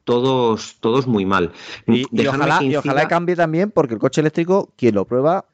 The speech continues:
Speaker 2: quiere un coche eléctrico, es que funciona muy bien. Es un, yo soy un valedor del coche eléctrico porque, em,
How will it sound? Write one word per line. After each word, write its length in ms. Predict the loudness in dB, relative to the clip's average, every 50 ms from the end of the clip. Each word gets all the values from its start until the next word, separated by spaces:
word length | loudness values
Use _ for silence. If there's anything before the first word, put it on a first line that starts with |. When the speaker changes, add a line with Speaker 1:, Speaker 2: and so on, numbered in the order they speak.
| _ _ _ _
Speaker 2:
quiere 160 | -2 -2 -2 0
un 60 | 0
coche 220 | -2 -2 0 0
eléctrico, 280 | -2 0 0 0 0 0
es 60 | 0
que 80 | 0 -2
funciona 380 | -2 -2 -2 0 0 0 0
muy 200 | 0 -2 -2 -2
bien. 380 | 0 2 2 2 0 -2 -4 -6
Es 440 | -6 -4 -2 0 2 0 0 2 0
un, 280 | 0 0 0 -2 -4 -2
yo 120 | -2 -2
soy 140 | 0 0 0
un 880 | 0 0 0 0 0 0 0 0 0 0 -2 -2 -4 -4 -2 -4 -2 2
valedor 520 | 2 2 2 2 0 0 0 0 -2 -4 -4
del 200 | -2 -2 0 0
coche 240 | 0 -2 -2 0 0
eléctrico 460 | 0 -2 -2 -4 -2 0 0 0 2
porque, 640 | 0 -2 -2 -2 -2 0 0 2 2 2 2 2 0
em, 420 | 0 -2 -2 -4 -6 -10 -14 -18